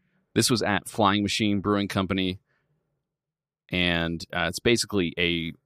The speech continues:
<laughs> Russian sixteenth century beer-like beverage made with grains, wheat, rye, barley, dark rye, bread, et cetera. Uh, this one in particular had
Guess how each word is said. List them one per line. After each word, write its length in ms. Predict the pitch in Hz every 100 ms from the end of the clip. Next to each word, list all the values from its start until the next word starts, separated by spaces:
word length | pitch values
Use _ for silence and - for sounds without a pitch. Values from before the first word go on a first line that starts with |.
| - -
<laughs> 320 | - - -
Russian 600 | 104 117 117 127 101 95
sixteenth 540 | - 120 - - 110 87
century 480 | - 107 - 98
beer-like 640 | 85 82 110 113 98 95 -
beverage 500 | 90 95 85 69 -
made 160 | 90
with 180 | 85 -
grains, 540 | - 110 110 107 101 - _ -
wheat, 400 | 92 101 82 -
rye, 520 | 90 92 85 87 85 -
barley, 540 | - 87 80 82 82 - _ _ _
dark 300 | - 82 -
rye, 280 | 76 78 78 71
bread, 320 | 95 76 73 -
et 60 | -
cetera. 460 | - 80 - - - _ - - -
Uh, 140 | 82
this 200 | 107 127
one 80 | 135
in 80 | 110
particular 480 | 98 120 - 110
had 420 | 98 95 78 78